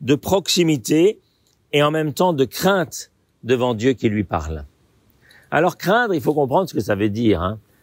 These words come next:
La crainte, c'est pas exactement la peur au sens de la, la peur panique. La crainte, c'est une espèce de, euh, distance révérencieuse, mais en même temps aimante.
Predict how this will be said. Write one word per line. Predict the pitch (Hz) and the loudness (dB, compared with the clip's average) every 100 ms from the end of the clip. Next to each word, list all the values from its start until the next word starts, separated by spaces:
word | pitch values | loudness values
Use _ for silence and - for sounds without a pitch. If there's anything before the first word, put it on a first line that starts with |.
| _ | _
La | 139 139 | -2 -2
crainte, | 190 214 202 | 0 0 2
c'est | 143 | -2
pas | 123 190 | 2 0
exactement | 151 127 127 143 143 | 2 0 0 -2 0
la | 135 113 | 0 -2
peur | - 170 175 165 139 95 82 _ _ - | -2 2 4 2 0 -6 -12 _ _ -2
au | 110 | 0
sens | - 151 131 | 2 0 0
de | 117 110 | 2 2
la, | 95 92 85 - _ | 2 -2 -6 -14 _
la | 113 | -2
peur | 107 143 - | 2 0 0
panique. | 123 127 131 - - _ _ _ | -2 -2 -6 -12 -20 _ _ _
La | - 143 | -2 -2
crainte, | - 185 240 247 - 127 143 - | 0 0 0 -2 -8 -14 -18 -16
c'est | - 170 170 - | -2 2 2 2
une | 160 151 139 - 147 | 2 4 2 2 0
espèce | 131 - 190 131 160 | -2 0 0 0 4
de, | 135 | 6
euh, | 127 110 101 101 117 | 6 4 0 -6 -4
distance | 117 175 175 - 240 196 | 2 2 2 0 -2 0
révérencieuse, | 180 156 147 139 117 - 156 185 143 107 _ _ | 2 4 2 0 -6 2 4 4 2 -4 _ _
mais | 127 | 0
en | 135 | 2
même | 151 151 143 | 2 0 0
temps | 160 165 - 135 | 0 0 0 0
aimante. | 123 110 95 - | 2 2 -2 -10